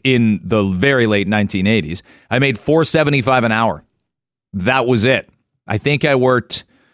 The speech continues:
I got a paycheck for two weeks, and I think I worked,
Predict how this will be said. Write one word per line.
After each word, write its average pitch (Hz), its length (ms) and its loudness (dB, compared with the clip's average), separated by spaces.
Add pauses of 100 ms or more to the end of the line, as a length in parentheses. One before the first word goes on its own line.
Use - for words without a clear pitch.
(460)
I 120 80 -2
got 120 120 0
a - 20 -2
paycheck 139 400 0
for 131 80 -2
two 120 200 -2
weeks, 127 220 -2
and 127 80 0
I 104 80 2
think 135 300 -2
I 131 100 2
worked, 117 560 -2